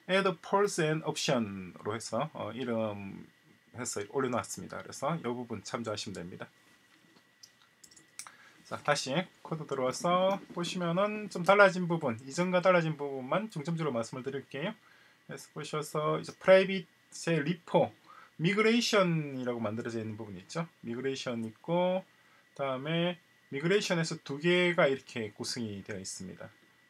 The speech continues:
어, 일단 지금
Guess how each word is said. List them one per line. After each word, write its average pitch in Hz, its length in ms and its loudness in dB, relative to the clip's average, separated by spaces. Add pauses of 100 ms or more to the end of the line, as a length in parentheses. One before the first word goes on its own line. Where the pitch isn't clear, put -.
(100)
어, 98 100 -12 (460)
일단 139 640 -2
지금 170 1000 2